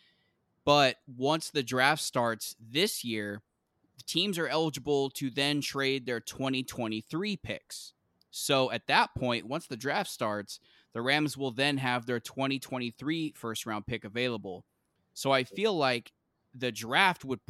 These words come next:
probably be the time when we would see a move made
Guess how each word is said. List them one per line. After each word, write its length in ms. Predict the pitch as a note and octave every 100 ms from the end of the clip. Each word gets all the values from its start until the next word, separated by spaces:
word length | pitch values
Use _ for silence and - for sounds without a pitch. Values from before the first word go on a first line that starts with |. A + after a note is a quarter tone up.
| B2
probably 640 | C#3+ D3+ F#3 F3+ E3+ D3+ A#2+
be 300 | D#3 D#3 D3+
the 140 | B2+
time 420 | A2+ - C#3 B2+ B2
when 120 | A2+
we 140 | B2+
would 160 | A#2+ A2+
see 300 | - D3+ C#3
a 60 |
move 380 | A#2 B2 C3+ A#2+
made 360 | A2+ G#2 G2+